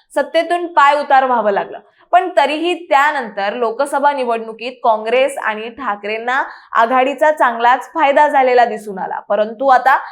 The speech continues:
स्थानिक निवडणुकांसाठी उद्धव ठाकरे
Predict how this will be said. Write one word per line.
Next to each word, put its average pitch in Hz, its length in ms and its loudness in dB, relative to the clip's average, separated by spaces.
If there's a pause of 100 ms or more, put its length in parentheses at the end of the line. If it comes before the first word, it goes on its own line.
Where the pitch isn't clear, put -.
(200)
स्थानिक 302 520 0
निवडणुकांसाठी 247 1000 -2
उद्धव 240 380 0
ठाकरे 220 480 -2